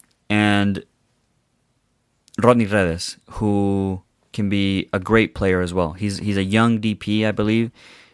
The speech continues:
They haven't really, I think, released that information, but I think he's gonna be a, a young D P, and we still have two more D Ps to go. So,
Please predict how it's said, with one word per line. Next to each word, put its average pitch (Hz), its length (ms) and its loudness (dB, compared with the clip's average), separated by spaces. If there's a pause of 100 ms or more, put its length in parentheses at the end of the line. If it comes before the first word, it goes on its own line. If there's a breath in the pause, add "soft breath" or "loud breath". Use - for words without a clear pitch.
They 98 80 -4
haven't 101 240 -2
really, 98 420 -4 (480)
I 92 60 -2
think, 95 180 -2
released 95 400 0
that 113 300 0 (640 loud breath)
information, 123 540 -2
but 101 340 0
I 104 60 0
think 113 160 -2
he's 113 80 -6
gonna 113 120 2
be 104 80 4
a, 101 160 4
a 101 80 0
young 104 240 0
D 104 120 -2
P, 110 380 0 (640 soft breath)
and 95 520 -2
we 110 140 0
still 135 300 2
have 123 240 2 (280)
two 151 180 0
more 135 140 0
D 110 160 -4
Ps 104 260 -4
to 120 120 -4
go. 98 260 0 (1700)
So, 98 520 0